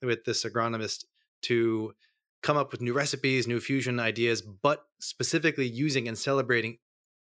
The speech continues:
sort of indigenous or local kinds of quinoa that are not sold in wider markets as a way to build markets for them,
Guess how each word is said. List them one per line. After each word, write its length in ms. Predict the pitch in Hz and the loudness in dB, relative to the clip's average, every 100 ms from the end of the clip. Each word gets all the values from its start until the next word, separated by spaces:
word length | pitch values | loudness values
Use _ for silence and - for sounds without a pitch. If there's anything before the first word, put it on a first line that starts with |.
| _ | _
sort 200 | - 123 | -2 0
of 60 | 113 | 0
indigenous 540 | 113 135 123 127 - | 2 2 2 -2 -2
or 120 | - | -6
local 420 | 107 110 127 127 120 | -6 0 0 2 -2
kinds 320 | 123 120 113 | -2 -2 -4
of 100 | 104 | -6
quinoa 400 | 131 135 156 156 | -6 -4 -6 -2
that 120 | 117 | 0
are 60 | 110 | 0
not 340 | 117 135 127 _ _ | 0 0 -2 _ _
sold 420 | - - 113 113 - | -6 -2 0 0 -2
in 120 | 110 | -4
wider 220 | 104 107 | -2 -2
markets 380 | 107 110 113 - - | -2 -2 -4 -8 -4
as 160 | 123 147 | 0 2
a 60 | |
way 460 | 139 123 131 135 - - | 2 2 2 2 -2 -8
to 260 | - 202 | -6 -4
build 260 | 196 120 104 | -2 -2 -2
markets 400 | 98 92 - - | -4 -6 -6 -8
for 220 | - 160 | -2 0
them, 240 | 120 101 | 0 -4